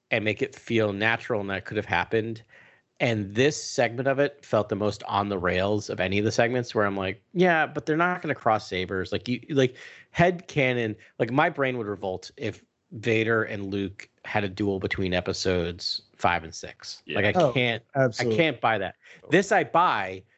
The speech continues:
Speaker 1: but I also could see the writers' room <laughs> getting together and being like, "How do we justify a Luke?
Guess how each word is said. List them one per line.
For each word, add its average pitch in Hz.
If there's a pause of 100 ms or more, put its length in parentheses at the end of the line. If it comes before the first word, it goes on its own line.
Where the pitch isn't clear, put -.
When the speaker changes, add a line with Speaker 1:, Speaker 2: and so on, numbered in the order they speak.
(160)
Speaker 1:
but 123
I 127
also 143
could 123
see 139
the 117
writers' 120
room 95
<laughs> -
getting 135
together 127
and 110
being 104
like, 95
"How 127
do 127
we 120
justify 110
a 98
Luke? 95